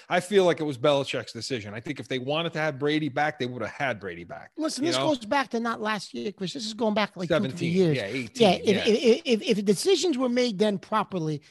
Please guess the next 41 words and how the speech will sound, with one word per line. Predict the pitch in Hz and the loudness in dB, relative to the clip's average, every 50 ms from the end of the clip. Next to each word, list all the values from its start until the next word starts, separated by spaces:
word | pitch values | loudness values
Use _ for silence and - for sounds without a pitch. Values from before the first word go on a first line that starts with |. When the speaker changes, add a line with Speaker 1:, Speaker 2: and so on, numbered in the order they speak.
| _ | _
Speaker 2:
he | _ - 233 | _ -2 -2
would | 233 208 170 - | 0 0 -2 -2
still | - 220 202 | 2 2 2
be | 180 160 175 170 160 | 2 4 2 2 4
here. | 135 147 143 - - _ _ _ _ _ | 2 2 0 -2 -6 _ _ _ _ _
Speaker 1:
Right. | - - 208 | -4 0 2
Speaker 2:
And | 196 | 6
those | 214 226 196 | 6 6 6
decisions | 170 226 - - 254 233 196 220 202 180 | 6 2 2 4 2 4 4 4 4 4
weren't | 196 196 202 | 4 4 6
made | 196 196 175 151 | 6 4 4 4
then. | 143 147 139 139 - _ _ _ _ _ _ _ _ | 2 0 -2 -2 -6 _ _ _ _ _ _ _ _
Speaker 1:
Yeah, | 170 117 82 92 | -6 -4 -2 -2
and | 131 185 | 0 0
I | 208 | 0
think, | 196 - 233 165 | 0 0 0 2
I | 170 180 | 2 2
think | 175 220 196 160 | 2 0 0 0
if | 180 165 - | 0 0 0
a, | 156 135 135 143 | -2 -4 -2 -4
a | 160 147 | -4 -2
decision | - 165 151 - 240 214 190 202 | -2 -4 -2 -2 -2 -2 0 0
was | 170 151 | -2 0
made | 160 175 165 | -2 -4 -4
to | - 139 | -4 -4
pay | - 165 165 160 156 | 0 2 2 2 2
him, | 156 156 151 143 | 2 0 -2 -2
give | 143 151 151 | -4 -4 -4
him | 147 139 | -6 -8
a | |
contract, | 131 - 151 147 143 135 - 147 139 143 139 - - _ _ _ _ _ | -6 -4 -4 -4 -4 -4 -2 -2 -2 -2 -4 -6 -10 _ _ _ _ _
or | - 143 143 | -2 -2 -2
not | 143 151 156 156 156 | 0 0 0 2 2
offer | 156 156 151 - 147 | 2 2 0 -2 -6
him | 135 139 | -6 -2
year | 139 143 147 | 0 0 0
to | 143 131 | 0 0
year | 127 135 135 143 143 139 | -2 -2 0 0 0 0
as | 131 127 117 | 0 -2 -2
they | 123 131 131 | -4 -6 -6
did, | 104 98 123 131 131 143 151 | -4 -4 -4 -2 -2 -4 -8